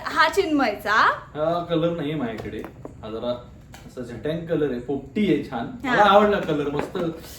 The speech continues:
Speaker 2: कलरफुल, अ, आवडतात गोष्टी मला, असं काय
Speaker 1: हा.
Speaker 2: हे नाही. आजकाल सगळं जरा खूप, अ, कमी कलरफुल व्हायला लागलंय सगळंच overall.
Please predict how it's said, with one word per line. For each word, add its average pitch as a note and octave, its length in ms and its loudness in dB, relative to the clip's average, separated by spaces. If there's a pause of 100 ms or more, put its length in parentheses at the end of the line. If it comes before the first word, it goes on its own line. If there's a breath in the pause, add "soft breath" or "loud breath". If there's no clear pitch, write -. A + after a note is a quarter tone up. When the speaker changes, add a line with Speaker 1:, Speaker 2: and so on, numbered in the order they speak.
(140 loud breath)
Speaker 2:
कलरफुल, G3+ 760 4
अ, F#3+ 280 2
आवडतात F3 320 0
गोष्टी C3 360 -6
मला, A#2 200 -6
असं A2 200 -10
काय C3 360 -6 (380)
Speaker 1:
हा. F#3+ 240 -8 (140)
Speaker 2:
हे B2+ 100 0
नाही. A#2+ 200 0
आजकाल F#3 300 -2
सगळं F3+ 320 4
जरा G3 300 6
खूप, F#3 440 -2
अ, E3 80 -4 (340)
कमी E3+ 240 -2
कलरफुल F3 480 -2
व्हायला C3+ 320 0
लागलंय B2 320 -4
सगळंच C3 340 -4
overall. C3+ 420 2